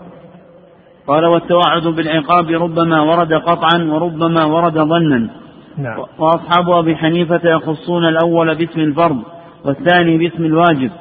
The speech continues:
Speaker 2: يعني إذا كان الشارع توعد بالعقاب على تركه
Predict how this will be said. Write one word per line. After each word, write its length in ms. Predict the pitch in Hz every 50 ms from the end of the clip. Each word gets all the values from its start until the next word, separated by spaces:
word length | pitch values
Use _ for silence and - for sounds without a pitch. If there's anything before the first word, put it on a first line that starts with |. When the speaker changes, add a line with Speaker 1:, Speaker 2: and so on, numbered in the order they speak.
| - - - -
Speaker 2:
يعني 300 | 165 151 143 170 175 170
إذا 200 | 175 175 175 170
كان 320 | 160 170 185 202 202 196 196
الشارع 640 | 175 - - - 190 185 175 170 170 180 175 170 - - -
توعد 480 | 170 170 185 190 175 160 175 180 170 175
بالعقاب 580 | 165 165 165 165 160 160 165 175 175 180 165
على 280 | 165 151 156 156 151 147
تركه 640 | - 170 170 160 - - 160 151 165 185 190 190